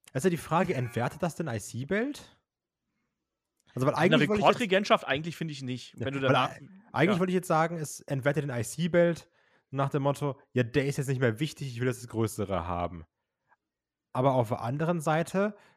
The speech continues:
Speaker 1: kann man ja auch sagen, guck mal, ich war mit dem Belt so gut, der hat mich dazu gebracht, dass ich jetzt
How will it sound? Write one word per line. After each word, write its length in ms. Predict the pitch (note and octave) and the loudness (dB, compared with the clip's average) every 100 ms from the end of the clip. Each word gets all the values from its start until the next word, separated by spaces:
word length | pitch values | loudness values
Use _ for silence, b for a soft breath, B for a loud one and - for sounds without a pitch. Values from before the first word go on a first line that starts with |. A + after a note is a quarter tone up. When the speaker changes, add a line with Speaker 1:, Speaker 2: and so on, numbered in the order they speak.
| _ - | _ -2
Speaker 1:
kann 120 | C#3+ | 0
man 80 | D3+ | 2
ja 60 | |
auch 60 | D3 | 2
sagen, 260 | C#3+ C#3+ B2+ | 2 0 -2
guck 140 | F3 | -2
mal, 240 | C#3 A2 - | -2 -2 -6
ich 160 | B2+ - | -8 0
war 100 | C#3+ | 0
mit 140 | D#3 | 0
dem 120 | C#3+ | 0
Belt 160 | B2+ A#2 | 0 -2
so 180 | G#2+ E3+ | -2 -4
gut, 360 | D3 D#3+ F3 C3+ | -4 -8 -2 0
der 60 | |
hat 60 | C3 | 0
mich 100 | C3+ | 0
dazu 240 | C#3 - | -4 -4
gebracht, 440 | C3 B2 C3 C3+ - | -6 -4 -4 -4 -4
dass 140 | B2+ | -4
ich 140 | C3 | -4
jetzt 420 | D3 D3 - - | -4 -4 -6 -18